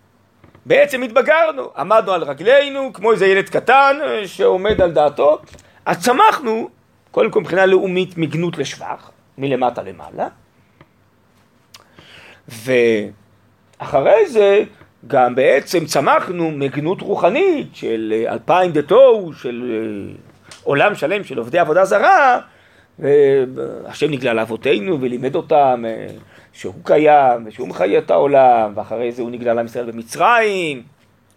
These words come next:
ועם ישראל מחנך את בניו ואת בנותיו כל הדורות.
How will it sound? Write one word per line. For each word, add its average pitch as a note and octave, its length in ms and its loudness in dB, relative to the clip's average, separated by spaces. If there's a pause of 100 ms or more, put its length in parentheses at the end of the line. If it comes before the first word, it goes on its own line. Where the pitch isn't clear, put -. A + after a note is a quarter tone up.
ועם A#2 160 -6
ישראל A#2+ 260 -8
מחנך B2 360 -8
את A#2+ 80 -6
בניו A#2 260 -6
ואת A#2 100 -6
בנותיו A#2+ 380 -2
כל B3 140 0
הדורות. G#3+ 600 4